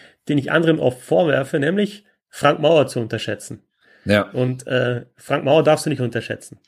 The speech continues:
Speaker 2: Nee, Frank Mauer
Speaker 1: Eigentlich
Speaker 2: darfst du
Speaker 1: gehört
Speaker 2: nicht
Speaker 1: für mich
Speaker 2: unterschätzen.
Speaker 1: Frank Mauer, wenn ich recht überlege, auch unter die Top drei.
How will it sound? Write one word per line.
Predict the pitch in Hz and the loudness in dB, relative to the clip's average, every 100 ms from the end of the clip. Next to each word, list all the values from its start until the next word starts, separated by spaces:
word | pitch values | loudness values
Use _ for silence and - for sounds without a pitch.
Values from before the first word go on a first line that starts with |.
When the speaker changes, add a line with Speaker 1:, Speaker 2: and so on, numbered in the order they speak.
| _ - - - | _ -20 -20 -4
Speaker 2:
Nee, | 120 | 0
Frank | 127 127 | 2 4
Mauer | 139 | 6
Speaker 1:
Eigentlich | 151 | 6
Speaker 2:
darfst | 143 | 4
du | 117 | 4
Speaker 1:
gehört | 139 175 | 4 4
Speaker 2:
nicht | |
Speaker 1:
für | - | 2
mich | 170 | 0
Speaker 2:
unterschätzen. | 160 - 156 | -2 -2 -4
Speaker 1:
Frank | 156 | -2
Mauer, | 151 165 180 | 0 2 2
wenn | 151 | 0
ich | 156 170 | -4 -8
recht | 165 160 | -10 -10
überlege, | 151 147 156 143 | -10 -8 -6 -6
auch | 135 | -6
unter | 135 127 | -8 -14
die | 117 | -14
Top | 107 117 | -16 -18
drei. | - 110 | -18 -20